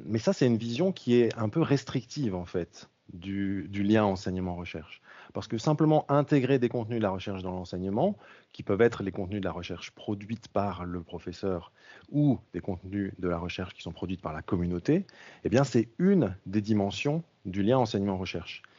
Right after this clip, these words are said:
Mais en fait, il y en a énormément. Euh, dans, dans ce dossier, euh, finalement, euh, j'en ai identifié une, euh, une dizaine. Je peux vous en citer quelques-unes, euh, parce que finalement, la recherche est riche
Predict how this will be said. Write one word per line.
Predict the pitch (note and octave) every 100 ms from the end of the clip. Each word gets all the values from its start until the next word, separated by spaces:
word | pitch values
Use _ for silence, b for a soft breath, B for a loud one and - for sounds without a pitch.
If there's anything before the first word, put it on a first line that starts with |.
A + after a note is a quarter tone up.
| B B
Mais | G#2+ A2
en |
fait, | A#2 G#3+
il |
y | B2
en |
a | A#2+
énormément. | B2+ A#2+ B2+ D#3 D3 - b b -
Euh, | F#2+ F#2 F2+ F2 F2 -
dans, | G2+ B2+ B2
dans | A2+ C#3+
ce | -
dossier, | G#2+ G2+ - D#3 G3
euh, | A2
finalement, | - F#2+ F#2+ A#2+ D#3 A2+
euh, | F#2 F#2 F#2
j'en | F#2 G2
ai | G2+ G2
identifié | A#2 A2+ - G2+ - C#3
une, | B2+ G#2+
euh, | G2 F#2+ F#2+ F#2
une | G#2
dizaine. | G#2+ C3+ D#3 C#3 E2+ - _ _ _ _ - -
Je | -
peux | - G#2+
vous | G#2+ F#2+
en | G2+ G2
citer | F#2+ F#2 G2
quelques-unes, | F#2+ F#2 G2+ C#3+ E3 F2+ B B B B -
euh, | F2+ F#2+ F2+ F2+ F2+ F2+ F2 -
parce | - A2 -
que | C3 A#2+ G#2 -
finalement, | - C#3 C3+ D3 E3
la | A2+
recherche | G#2+ A2 - F3+ - -
est | A#2
riche | A#2 D#3 F3+ -